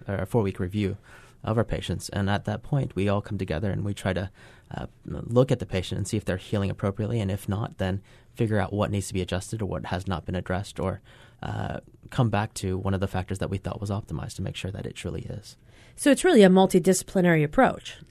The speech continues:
Speaker 1: Absolutely.
Speaker 2: And so who are the members of the team? There's yourselves, right?
Speaker 1: Correct. Uh, we have podiatrists. Uh, we have plastic surgeons.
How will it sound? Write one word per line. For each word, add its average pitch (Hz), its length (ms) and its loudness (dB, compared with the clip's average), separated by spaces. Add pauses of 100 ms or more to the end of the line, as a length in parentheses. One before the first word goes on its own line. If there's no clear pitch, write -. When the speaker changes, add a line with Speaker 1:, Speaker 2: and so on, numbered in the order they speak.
(160)
Speaker 1:
Absolutely. - 480 -8 (480)
Speaker 2:
And 196 140 2
so 247 140 10
who 349 220 8
are 339 80 8
the 254 80 10
members 208 400 8
of 165 120 4
the 156 80 0
team? 156 400 -4 (260)
There's 190 260 8
yourselves, 185 480 6
right? 165 180 0 (280)
Speaker 1:
Correct. - 440 -4 (120)
Uh, 101 220 2
we 107 120 2
have 104 140 0
podiatrists. 95 760 -2
Uh, 104 240 -2
we 104 120 -4
have 101 200 -6
plastic - 300 -10
surgeons. 101 640 -2